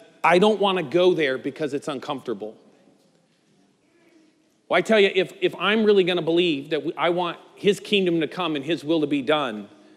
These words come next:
I gotta take a jackhammer to those walls. And I cannot let uncomfortability keep me from there.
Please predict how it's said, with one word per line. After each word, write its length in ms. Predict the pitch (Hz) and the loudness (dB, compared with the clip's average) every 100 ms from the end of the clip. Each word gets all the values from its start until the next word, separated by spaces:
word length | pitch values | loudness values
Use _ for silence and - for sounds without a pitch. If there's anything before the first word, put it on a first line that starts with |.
| _ - | _ -4
I 100 | 156 | 0
gotta 220 | 170 151 | 2 0
take 200 | 175 147 | -2 -4
a 60 | |
jackhammer 580 | 127 147 147 - 151 139 - | -2 0 -2 -2 -4 -4 -6
to 100 | 123 | -6
those 220 | 123 104 | -8 -8
walls. 680 | 113 110 101 - - - - - - - - | -8 -8 -10 -18 -20 -18 -20 -20 -20 -20 -6
And 140 | 147 156 | -2 -2
I 80 | |
cannot 640 | 156 - 175 175 180 185 170 | -2 -2 -2 0 0 -2 -2
let 180 | 165 170 | -4 -2
uncomfortability 1300 | 170 - 180 160 160 131 160 156 143 131 - - | -6 -6 -8 -4 -6 -4 -2 0 0 -2 -4 -14
keep 300 | - 175 165 | -4 -2 -2
me 120 | 143 | -6
from 280 | 113 - 110 | -6 -8 -10
there. 200 | 104 98 | -10 -16